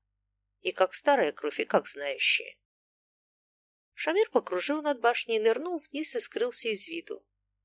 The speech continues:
Знающий почаровал над старым замком и с трудом открыл проржавевшую дверь.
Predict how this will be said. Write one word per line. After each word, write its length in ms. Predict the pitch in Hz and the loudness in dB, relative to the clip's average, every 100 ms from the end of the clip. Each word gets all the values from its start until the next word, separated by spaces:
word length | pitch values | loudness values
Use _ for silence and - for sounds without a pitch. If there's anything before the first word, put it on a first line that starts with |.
| _ _ _ _ _ | _ _ _ _ _
Знающий 500 | - - 349 359 - | -4 0 2 2 0
почаровал 580 | - 160 - 170 180 277 | 0 0 2 2 4 2
над 140 | 311 196 | 0 0
старым 380 | - 269 254 240 | 2 2 2 0
замком 420 | 240 240 254 254 | -2 -2 -4 -4
и 60 | |
с 60 | 277 | -4
трудом 360 | 359 349 381 392 | -2 0 2 2
открыл 420 | 370 - 269 277 | 0 -2 -6 -4
проржавевшую 840 | - 185 151 156 170 - - 160 | 0 0 0 -2 -2 -2 -4 -6
дверь. 420 | 143 139 127 - | -4 -2 -2 -6